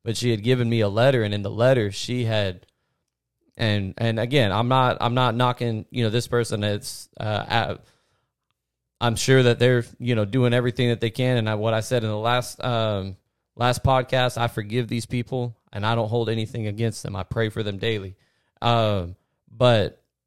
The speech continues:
what she had done was she had threw back in my face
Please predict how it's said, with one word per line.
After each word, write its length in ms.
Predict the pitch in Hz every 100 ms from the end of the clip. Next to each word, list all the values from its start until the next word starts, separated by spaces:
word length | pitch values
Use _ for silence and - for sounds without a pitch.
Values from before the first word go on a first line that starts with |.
| _ -
what 220 | 120 107
she 220 | - 143
had 180 | 113 98
done 340 | 117 131 127
was 160 | 110 98
she 520 | - - - 131 127
had 560 | 117 117 110 101 92 95 _ _ -
threw 200 | 123 113
back 340 | 113 120 113
in 80 | 101
my 140 | 98
face 680 | 92 123 127 107 95 - -